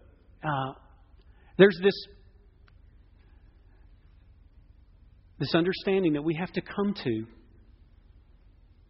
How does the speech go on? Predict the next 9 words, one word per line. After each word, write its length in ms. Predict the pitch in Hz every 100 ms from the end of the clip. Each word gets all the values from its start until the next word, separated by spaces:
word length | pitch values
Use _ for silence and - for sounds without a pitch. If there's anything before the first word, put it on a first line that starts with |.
| - - - - - - - 302 156
that, 140 | 139 - - - - - - 151
that, 220 | 160 156
that 100 | 143
the 100 | 156
Scripture 440 | - 190 190 -
never 340 | 160 151 165 196
calls 500 | - 190 175 160 151
us 320 | 123 120 - - 135
to 160 | 123